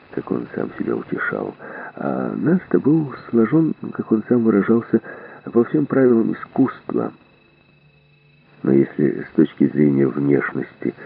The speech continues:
они составляли пару, которая не могла не привлекать внимания и не вызывать улыбок, то с точки зрения профессии всё обстояло иначе.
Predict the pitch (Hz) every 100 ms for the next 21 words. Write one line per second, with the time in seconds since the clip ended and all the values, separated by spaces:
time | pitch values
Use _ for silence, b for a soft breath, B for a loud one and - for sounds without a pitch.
0 | B B B 65 67 64 - - 69 65
1 | 62 60 - 64 60 60 62 60 60 62
2 | 62 67 69 135 62 62 87 - 120 120
3 | 127 123 131 131 120 120 110 57 - B
4 | B B B 69 71 67 67 62 - 65
5 | 62 62 90 - B B B B - 71
6 | - 69 - 73 - 120 58 110 110 _
7 | - 117 - 120 - - - 50 50 -
8 | _ _ _ _ - - 64 - - 50
9 | - - 87 110 - -